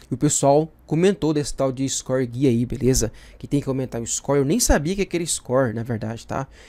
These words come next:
Score basicamente ali, né, é o que os bancos usam pra ver se você vai conseguir pagar eles ou não, né? O seu crédito ali, tá?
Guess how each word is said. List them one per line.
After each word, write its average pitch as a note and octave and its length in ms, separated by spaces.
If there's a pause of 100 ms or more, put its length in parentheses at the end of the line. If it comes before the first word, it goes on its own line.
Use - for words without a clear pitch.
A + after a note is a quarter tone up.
(140)
Score - 200
basicamente C#3 560
ali, C3 200
né, B2+ 260
é B2+ 60
o B2 120
que C3 200
os C3+ 240
bancos B2 480
usam B2+ 200
pra B2+ 220
ver A#2+ 220
se - 120
você B2 360
vai A2+ 200
conseguir B2 440
pagar A2+ 360
eles A#2+ 280
ou A2 80
não, G#2 200
né? A2+ 160
O A#2 80
seu - 160
crédito A2+ 520
ali, - 160
tá? - 240